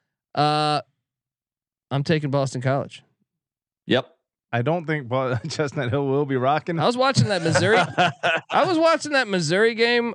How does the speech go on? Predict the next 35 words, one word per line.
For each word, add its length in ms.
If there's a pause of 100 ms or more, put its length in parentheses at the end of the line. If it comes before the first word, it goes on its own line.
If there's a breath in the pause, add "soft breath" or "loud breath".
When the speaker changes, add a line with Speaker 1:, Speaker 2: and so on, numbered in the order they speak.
Speaker 1:
over 240
the 80
weekend. 500
Missouri 540
pla-, 340
played 220
at 120
Chestnut 360
Hill 140
last 260
year. 220 (260)
Good 180
fan 320
Speaker 2:
Right. 140
Speaker 1:
turnout. 320
I 100
don't 120
know 120
if 80
half 300
the 80
Speaker 2:
Really? 220 (280)
Speaker 1:
Yeah, 300
it 40
was 120
a 80
good 240
fan 260
turnout 300
by 100
Boston 340
College. 240
I 40
was 100
impressed. 460